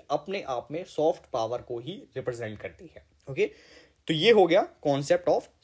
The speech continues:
soft power। I hope आपको ये चीज समझ में आई होगी।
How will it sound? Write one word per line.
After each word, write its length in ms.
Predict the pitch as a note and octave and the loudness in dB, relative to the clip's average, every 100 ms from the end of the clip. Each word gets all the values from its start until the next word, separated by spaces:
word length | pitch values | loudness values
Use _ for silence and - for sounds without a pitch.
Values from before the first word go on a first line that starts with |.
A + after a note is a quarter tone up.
| - | 0
soft 380 | C3+ - - - | 0 0 -6 -6
power। 200 | G#2 F#2+ - _ _ - | -6 -8 -20 _ _ -2
I 120 | C#3 | 0
hope 240 | D3 A3+ - | 8 8 8
आपको 280 | C#3 - D3+ | 2 2 -2
ये 120 | C3+ | -2
चीज 320 | C#3+ F3 - | -6 -10 -8
समझ 180 | D#3 B2+ - | -8 -6 -6
में 60 | |
आई 160 | G#2 G2+ | -10 -10
होगी। 280 | F#2+ - | -14 -18